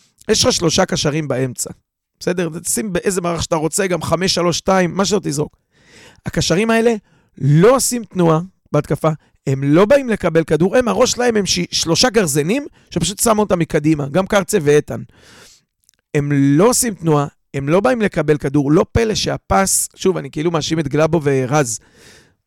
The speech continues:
מה יש להם? זה או כדור ארוך, או אחד משלושת הקשרים שיבוא לקבל,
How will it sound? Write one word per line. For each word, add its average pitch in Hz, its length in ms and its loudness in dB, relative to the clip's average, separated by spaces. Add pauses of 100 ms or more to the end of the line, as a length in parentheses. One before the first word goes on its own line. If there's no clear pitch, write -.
(120)
מה 180 160 2
יש 220 300 2
להם? 135 180 -4 (240)
זה 139 300 -4
או 262 120 2
כדור 170 320 -2
ארוך, 135 440 -4 (440)
או 240 100 4
אחד 202 260 0
משלושת 190 380 -2
הקשרים 160 500 -2
שיבוא 143 320 0
לקבל, 131 480 -4